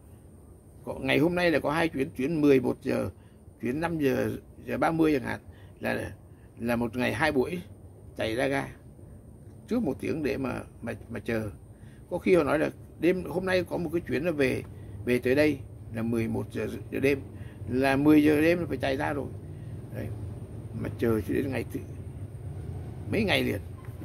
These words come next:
Tức là cái chuyến đó tàu nó bị, bị hư đường mà nó chạy tới, tới tám ngày vào tới nơi. Đấy. Hai anh em mà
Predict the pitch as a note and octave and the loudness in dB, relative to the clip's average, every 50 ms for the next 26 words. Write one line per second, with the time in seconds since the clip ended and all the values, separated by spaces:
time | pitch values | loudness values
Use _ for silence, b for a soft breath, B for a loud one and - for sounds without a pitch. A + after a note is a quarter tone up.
0 | - - - - - - F3+ E3 D3+ - F#3+ F#3+ - C3 C3+ D#3 E3 F#3 - - | -10 -8 -6 -2 0 2 2 2 0 0 -2 0 2 2 2 4 2 0 2 2
1 | C#3+ C#3 C#3 D3 E3+ E3 D3+ D3 C#3+ C#3+ C#3+ C#3 - - - - - - - - | 2 2 2 2 2 2 2 2 2 2 -2 -4 -8 -10 -10 -10 -10 -10 -8 -10
2 | - - - - - - - - - - - - - - - B2+ B2+ E3 F#3 F#3+ | -10 -10 -10 -10 -8 -8 -8 -6 -6 -6 -6 -6 -6 -2 0 2 4 4 6 6
3 | F3 D#3 D3 C3+ B2 C3 C3 C3 D#3+ - C#3 C3+ C3 - - E3 E3 - - - | 8 8 8 8 6 4 0 0 -2 -2 -2 -2 -2 -2 -2 -2 -2 -4 -6 -8
4 | - - - - - G#2+ A2+ C#3 - D3+ C3+ C3+ C#3+ C#3+ C#3 C3 B2 - - C#3 | -6 -6 -6 -4 -2 0 0 0 2 2 2 2 2 2 0 0 0 0 0 2
5 | C#3 C#3+ D3 - - - - - - - - - - - - - - - - - | 2 2 0 0 0 -2 -4 -4 -4 -6 -6 -6 -6 -6 -6 -6 -6 -6 -6 -6
6 | - - - - - - - - - - - - - - - - - - - - | -6 -8 -8 -6 -6 -4 -4 -4 -4 -2 -2 -2 -2 -2 -2 -2 -2 -2 -2 0
7 | C3+ C#3+ D3 D3 D3+ D3+ D3 C#3+ | 0 0 2 2 2 2 2 2